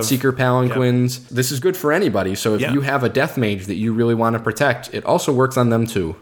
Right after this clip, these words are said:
Speaker 2: Yep. You got a Necromancer, boom. And he's already sloughing wounds if he's got zombies around, so.
Speaker 1: Yeah, granted, he's not a good,
Speaker 2: No.
Speaker 1: he's not a good value added,
Speaker 2: No,
Speaker 1: uh,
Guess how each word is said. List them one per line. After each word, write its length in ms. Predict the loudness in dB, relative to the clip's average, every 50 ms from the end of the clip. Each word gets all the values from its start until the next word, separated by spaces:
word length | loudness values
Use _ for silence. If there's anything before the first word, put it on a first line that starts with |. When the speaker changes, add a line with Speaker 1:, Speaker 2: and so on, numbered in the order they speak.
| -4
Speaker 2:
Yep. 180 | -4 -4 -4 -6 -10 _ -8
You 120 | -4 -2
got 160 | 0 0 0
a 40 | 0
Necromancer, 640 | 0 -2 -2 -2 -2 -2 0 0 -2 -2 -2 -2
boom. 420 | -2 0 0 0 0 -2 -4 -6 -10 -12 _ _ -12 -6
And 80 | -4 -2
he's 200 | 0 0 0 0
already 240 | 0 0 0 0
sloughing 400 | 0 0 0 -2 -2 0 -2 -2
wounds 480 | -2 -2 -2 -2 -2 -4 -4 -4 -6 -6
if 100 | -6 -6
he's 140 | -6 -6 -4
got 320 | -4 -4 -4 -4 -6 -6 -2
zombies 400 | 0 0 2 0 0 -2 -2 -4
around, 320 | -4 -6 -6 -8 -6 -2
so. 80 | 0 0
Speaker 1:
Yeah, 180 | 0 0 -2 -2
granted, 340 | -2 -2 0 0 0 0
he's 160 | 0 -2 0 0
not 160 | 2 2 0
a 40 | 0
good, 360 | 0 0 0 0 2 2 2
Speaker 2:
No. 160 | 0 0 0 -2 -4 -6
Speaker 1:
he's 160 | -4 -2 0
not 120 | 0 0 0
a 40 | 0
good 160 | 0 0 -2
value 460 | 0 0 0 2 2 2 2 2 0
added, 400 | 0 0 0 0 2 2 2 2
Speaker 2:
No, 60 | 2 2
Speaker 1:
uh, 280 | 2 2 0 0 0